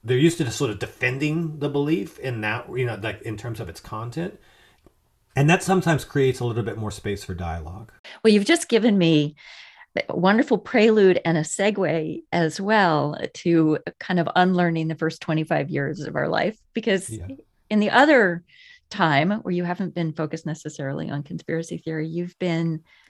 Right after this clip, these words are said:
Speaker 2: teaching a class at University of Chicago for, what, twenty years
Speaker 1: Uh-huh.
Speaker 2: now on the intelligible self and trying to really actually sort of understand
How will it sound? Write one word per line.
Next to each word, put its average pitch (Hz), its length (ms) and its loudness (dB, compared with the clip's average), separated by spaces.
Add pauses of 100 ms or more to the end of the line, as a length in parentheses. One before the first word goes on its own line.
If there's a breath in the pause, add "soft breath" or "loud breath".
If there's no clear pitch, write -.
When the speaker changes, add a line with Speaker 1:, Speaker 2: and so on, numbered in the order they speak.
(120)
Speaker 2:
teaching 233 500 0 (160)
a 170 100 -4
class - 800 -4 (180)
at - 220 -8
University 170 400 -2
of 165 60 -6
Chicago 180 340 0
for, - 120 -4
what, 220 200 -4
twenty 190 300 0
years 185 460 -2 (340)
Speaker 1:
Uh-huh. 147 80 0
Speaker 2:
now 135 340 0 (800 loud breath)
on 170 480 8 (300)
the 180 320 -2
intelligible 165 960 -2 (160)
self - 500 -6
and 160 120 -4
trying 175 200 0
to 170 60 0
really 175 340 2
actually - 280 -4
sort 156 180 -6
of 160 80 -4
understand 147 840 -2